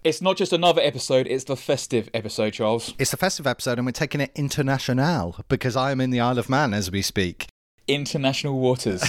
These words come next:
Speaker 2: <laughs> And you are keeping it, you're keeping it London represent. So, uh, we're
Speaker 1: I'm holding the fort down.
Speaker 2: we're
Speaker 1: I'm
Speaker 2: staying
Speaker 1: holding the fort
Speaker 2: grounded
Speaker 1: down.
Speaker 2: still. We, we've not forgotten our roots. But Joe, uh, another crazy week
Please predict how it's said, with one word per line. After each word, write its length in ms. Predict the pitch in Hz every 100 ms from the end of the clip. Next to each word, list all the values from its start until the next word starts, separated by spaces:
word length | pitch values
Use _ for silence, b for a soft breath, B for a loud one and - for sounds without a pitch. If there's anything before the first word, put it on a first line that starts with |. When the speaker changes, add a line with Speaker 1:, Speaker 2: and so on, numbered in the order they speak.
| -
Speaker 2:
<laughs> 180 | 165 -
And 380 | 165 135 143 139
you 160 | 143
are 80 | 135
keeping 380 | 127 135 123 120
it, 240 | 120 110 B B B -
you're 240 | 131 143
keeping 260 | - 147 139
it 120 | 135
London 340 | 135 131 120
represent. 640 | 120 104 113 110 98 90 -
So, 540 | - 117 107 104 107 -
uh, 240 | 110 -
we're 140 | 127 135
Speaker 1:
I'm 40 |
holding 300 | 131 139 131
the 80 | 120
fort 300 | - 120 113
down. 120 | 110
Speaker 2:
we're 60 | 139
Speaker 1:
I'm 60 | -
Speaker 2:
staying 160 | 170
Speaker 1:
holding 160 | 151 143
the 60 |
fort 120 | 123 123
Speaker 2:
grounded 220 | 117 104
Speaker 1:
down. 80 | 98
Speaker 2:
still. 320 | - 101 90
We, 160 | 123
we've 260 | 127 139 120
not 180 | 156 147
forgotten 300 | 120 131 120
our 140 | 113
roots. 420 | 110 92 95 - - _ _ _ _ -
But 160 | 113
Joe, 420 | - 120 107 101 98
uh, 160 | 113 110 -
another 800 | 117 110 113 113 95 110 107 - -
crazy 800 | - - - 127 135 139 120 104
week 420 | 92 92 85 -